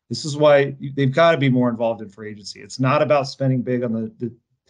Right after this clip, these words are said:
you know, necessarily on, on these big name players, but you've gotta just fill the holes that are there, give yourself a better chance. And I, um,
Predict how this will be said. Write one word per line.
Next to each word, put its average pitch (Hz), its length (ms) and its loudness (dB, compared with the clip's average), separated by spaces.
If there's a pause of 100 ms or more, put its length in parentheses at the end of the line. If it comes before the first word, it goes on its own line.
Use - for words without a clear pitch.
(400)
you 117 120 -2
know, 110 140 0
necessarily 127 680 2
on, 117 160 0
on 113 160 -6
these 117 160 -2
big 131 180 0
name 117 260 -2
players, 143 360 0
but - 120 -12
you've 135 180 0
gotta 151 240 2
just 139 280 -4
fill 139 160 0
the 131 80 2
holes 127 300 -4
that 120 140 -2
are 110 80 -6
there, 127 340 0 (280)
give 139 120 0
yourself 135 320 0
a 107 40 -12
better 107 260 -2
chance. 127 420 -4
And 117 80 -4
I, 117 200 -2 (800)
um, 101 440 -4